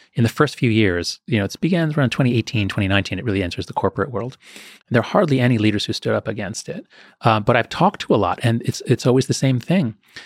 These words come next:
You have these, you know, you, you know, people in their, usually in their fifties or sixties, generally they're progressive or on the left. Um, they're accused of things by their young employees. They don't have the vocabulary to stand up to it,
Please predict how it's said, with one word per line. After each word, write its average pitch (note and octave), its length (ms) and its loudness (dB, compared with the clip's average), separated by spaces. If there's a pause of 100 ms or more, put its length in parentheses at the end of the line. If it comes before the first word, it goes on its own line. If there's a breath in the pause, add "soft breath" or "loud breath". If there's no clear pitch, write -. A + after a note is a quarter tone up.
(200 loud breath)
You B2 160 4
have A#2+ 320 4
these, A#2 420 2 (360)
you C3 100 2
know, G#2 240 2
you, C3 160 0 (220)
you E3+ 120 2
know, G#2+ 220 0 (400)
people C#3 300 2
in B2 80 4
their, G#2 120 4 (100)
usually B2+ 260 0
in - 20 4
their G#2 60 2
fifties C3+ 520 0
or G#2+ 60 -2
sixties, - 600 -6 (640 loud breath)
generally B2 320 2
they're A#2 100 2
progressive A2+ 600 0
or F#2+ 60 0
on F#2+ 140 -2
the B2+ 80 4
left. G2 500 -2 (360 soft breath)
Um, A#2 260 2
they're A#2 160 4
accused B2+ 540 0
of C#3+ 100 -2
things C3+ 280 0
by A2+ 120 2
their G2+ 120 2
young G#2 240 2
employees. A#2 680 -2 (440 soft breath)
They A2 160 2
don't A#2+ 400 2 (160)
have A#2 280 0
the A2+ 80 4
vocabulary A#2 580 0
to G#2 80 -2
stand A#2+ 320 0
up G2 180 -2
to G#2+ 160 -4
it, - 140 -2